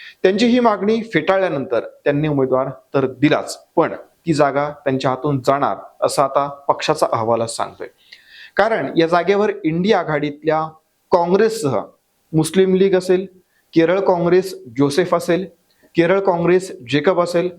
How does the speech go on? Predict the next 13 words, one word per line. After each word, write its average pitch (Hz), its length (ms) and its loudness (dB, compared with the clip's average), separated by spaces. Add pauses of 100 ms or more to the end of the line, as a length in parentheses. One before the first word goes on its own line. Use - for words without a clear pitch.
(480)
क्रांतिकारी 190 520 0
समाजवादी 185 520 0
पार्टी 180 560 -2
असेल 180 340 0 (360)
आणि 202 260 0
इतर 226 380 0
अनेक 226 300 2
लहान 143 340 0
मोठे 165 500 -2 (140)
जे 147 100 0
काही 165 140 4
पक्ष 165 340 -2
आहेत, 147 260 2